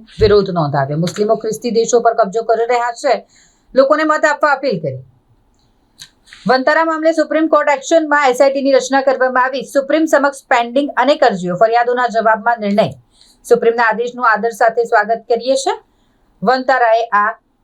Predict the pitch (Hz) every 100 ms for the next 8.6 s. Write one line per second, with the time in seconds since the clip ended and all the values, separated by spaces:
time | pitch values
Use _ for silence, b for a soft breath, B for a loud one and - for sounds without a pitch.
0 | 185 165 220 190 156 143 151 156 - 165
1 | - _ _ _ _ _ _ _ _ _
2 | _ _ _ _ _ _ _ _ _ -
3 | 320 320 339 381 370 370 392 403 311 294
4 | 339 349 320 330 320 320 302 285 247 339
5 | 302 - 240 277 302 320 339 349 320 311
6 | - 269 254 320 311 294 302 302 285 285
7 | 285 254 269 269 254 254 254 233 240 240
8 | 240 233 - 339 196